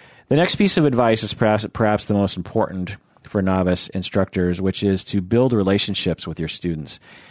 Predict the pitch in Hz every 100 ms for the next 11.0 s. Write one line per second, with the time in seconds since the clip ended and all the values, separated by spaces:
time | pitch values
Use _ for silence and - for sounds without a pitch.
0 | - - - 143 156 160 135 - - 117
1 | - 98 - 87 80 - - _ - -
2 | 123 135 156 143 - 120 107 - 107 -
3 | 95 90 98 - 123 101 92 - 101 92
4 | - 90 87 87 87 - 95 87 87 -
5 | - - - - _ - 127 135 139 113
6 | 104 - - 107 - 107 107 95 - 95
7 | 90 87 98 - _ 104 98 113 107 -
8 | 92 - - 143 - - 90 87 80 85
9 | - 87 85 - 92 - - 113 110 -
10 | 101 95 95 85 85 80 95 92 87